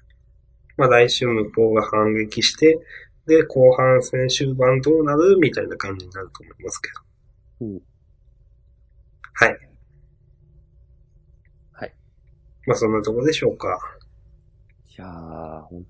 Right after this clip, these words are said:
Speaker 2: 当終わんなくてよかった。
Speaker 1: <laughs> そう。あの、僕らのね、気持ちに反して、あまり人気はないかもしれない集団ですから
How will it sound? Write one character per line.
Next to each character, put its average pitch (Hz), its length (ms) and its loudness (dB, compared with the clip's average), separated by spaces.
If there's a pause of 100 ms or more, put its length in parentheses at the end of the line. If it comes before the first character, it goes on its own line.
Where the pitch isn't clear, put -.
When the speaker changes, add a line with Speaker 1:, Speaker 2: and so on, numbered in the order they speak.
Speaker 2:
当 120 200 -2
終 117 140 -8
わ 123 40 -6
ん 127 40 -6
な 127 80 -6
く - 60 -20
て - 100 -10
よ 110 60 -10
か - 80 -10
っ - 100 -20
た。 - 120 -14 (1300)
Speaker 1:
<laughs> - 1400 0
そ - 160 -10
う。 107 180 -4 (260)
あ 104 40 -10
の、 104 180 -6 (100)
僕 117 260 2
ら 139 120 6
の 101 280 2 (180)
ね、 107 280 0 (160)
気 - 120 -8
持 117 140 0
ち 117 100 -4
に 117 100 4
反 110 260 4
し - 120 -8
て、 85 240 -4 (420)
あ 107 60 -8
ま 104 160 0
り 104 140 -2
人 107 160 -2
気 110 100 -2
は 104 60 0
な 120 120 6
い 120 60 6
か 95 140 -4
も 87 100 -8
し - 140 -6
れ 85 80 -6
な 85 160 -8
い 82 140 -10
集 107 220 -2
団 92 200 -2
で 92 80 -10
す - 80 -8
か - 100 -16
ら 85 60 -18